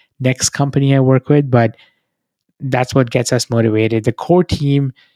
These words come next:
we all got together because we're really passionate about building a big business that can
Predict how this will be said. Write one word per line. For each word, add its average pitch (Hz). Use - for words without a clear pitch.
we 131
all 123
got 131
together 120
because 117
we're 117
really 127
passionate 120
about 107
building 123
a 120
big 113
business 127
that 113
can 113